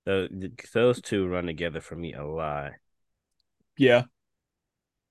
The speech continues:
Speaker 2: Maybe it was The Crucible, 'cause The Crucible is the one with, um, Giles, right?
Speaker 1: Mm.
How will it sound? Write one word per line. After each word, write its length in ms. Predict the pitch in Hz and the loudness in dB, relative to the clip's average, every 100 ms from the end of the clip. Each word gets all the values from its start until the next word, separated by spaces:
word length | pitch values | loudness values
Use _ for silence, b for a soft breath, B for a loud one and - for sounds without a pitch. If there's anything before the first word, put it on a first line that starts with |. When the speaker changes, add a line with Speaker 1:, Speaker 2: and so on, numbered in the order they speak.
| _ _ _ _ _ _ _ _ _ _ _ _ _ _ _ _ _ _ _ _ _ _ _ _ - | _ _ _ _ _ _ _ _ _ _ _ _ _ _ _ _ _ _ _ _ _ _ _ _ -2
Speaker 2:
Maybe 140 | 214 | 0
it 60 | 220 | 2
was 180 | 175 - | -2 -2
The 80 | |
Crucible, 460 | - 113 - - 85 | 0 0 0 -2 -4
'cause 120 | - | -4
The 80 | - | 0
Crucible 460 | 160 170 - 120 113 | 2 2 6 6 6
is 140 | 110 | 4
the 80 | 110 | 2
one 460 | 107 104 104 110 - | 4 4 0 -4 -6
with, 400 | - 107 107 - 117 | 0 0 0 0 4
um, 640 | 107 104 95 80 92 123 _ _ _ _ _ _ _ _ _ _ _ _ _ _ | 4 4 0 -4 -6 -8 _ _ _ _ _ _ _ _ _ _ _ _ _ _
Giles, 500 | 147 151 90 - - | 4 4 2 0 -2
right? 280 | 113 143 175 _ _ _ - _ _ _ _ _ _ _ _ _ _ _ _ _ _ _ _ _ _ _ _ _ _ _ _ _ _ 135 | 0 0 -2 _ _ _ -20 _ _ _ _ _ _ _ _ _ _ _ _ _ _ _ _ _ _ _ _ _ _ _ _ _ _ -20
Speaker 1:
Mm. 560 | 95 98 98 95 95 | -16 -14 -14 -14 -16